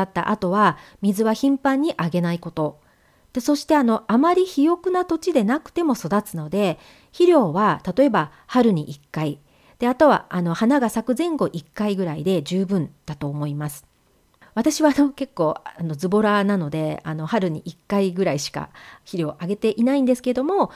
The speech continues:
それでもあの、きちんときれいに咲きます。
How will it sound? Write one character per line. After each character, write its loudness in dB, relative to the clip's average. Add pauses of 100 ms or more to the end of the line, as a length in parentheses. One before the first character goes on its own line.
(140)
そ -2
れ 4
で 0
も 0 (160)
あ -8
の、 -8
き -16
ち -10
ん -6
と -6
き -6
れ -2
い -4
に -2
咲 -20
き -14
ま -10
す。 -20